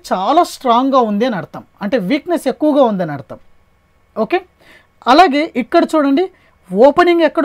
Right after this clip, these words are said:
ఉంటుంది? లోలో ఉంటుంది. ఓపెనింగ్, ఓపెనింగే బయర్సే ఉన్నారు, ఇక్కడ సెల్లర్స్ లేరు. సెల్లర్స్ ఉంటే కొంచెం కిందికి వచ్చేది విక్, కానీ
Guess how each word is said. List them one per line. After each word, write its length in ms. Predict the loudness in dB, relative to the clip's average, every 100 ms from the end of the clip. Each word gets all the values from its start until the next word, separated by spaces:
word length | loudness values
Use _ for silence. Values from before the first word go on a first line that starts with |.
| 0
ఉంటుంది? 300 | 0 0 0 0 -4 _ -6 2
లోలో 260 | 8 8 8 4
ఉంటుంది. 260 | -4 -16 -18 _ _ _ _ -2 2
ఓపెనింగ్, 380 | 2 2 0 0 2
ఓపెనింగే 380 | 4 4 2 0 2 2
బయర్సే 400 | 2 0 0 -2 -2
ఉన్నారు, 200 | -6 -10 -6
ఇక్కడ 160 | -6 -2
సెల్లర్స్ 340 | 2 2 2 -6
లేరు. 180 | -10 -10 -18 _ _ -4
సెల్లర్స్ 320 | 0 2 2 -2
ఉంటే 120 | -4 -4
కొంచెం 200 | -4 -4 -4
కిందికి 240 | -4 -2
వచ్చేది 240 | -2 -4 -4
విక్, 220 | -6 -10 -20 _ _ _ _ -6
కానీ 180 | 0